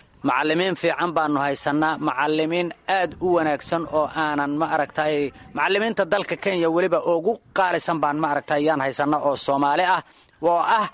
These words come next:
carruurtaannadii oo wax noo baratay oo ilaa heer jaamacadeed iyo ilaa heer secondary-ba ma aragtay ka baxay. Een, waxa carruurtii marka annaga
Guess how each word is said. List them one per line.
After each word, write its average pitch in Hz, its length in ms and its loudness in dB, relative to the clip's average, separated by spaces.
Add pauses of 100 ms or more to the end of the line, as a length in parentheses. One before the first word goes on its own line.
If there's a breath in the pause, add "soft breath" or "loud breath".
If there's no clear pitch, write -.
(120)
carruurtaannadii 190 800 2
oo 170 100 4
wax - 140 0
noo 160 200 2
baratay 151 420 0
oo 135 120 2 (260 loud breath)
ilaa 185 280 2
heer 165 260 2
jaamacadeed 147 640 0
iyo 151 180 0
ilaa 156 220 2
heer 143 200 0
secondary-ba 147 640 0
ma 143 160 0
aragtay 139 400 0
ka - 140 -2
baxay. 165 340 -2 (480 loud breath)
Een, 175 260 0 (220)
waxa 208 340 2
carruurtii 185 600 0
marka 185 360 0
annaga 180 500 0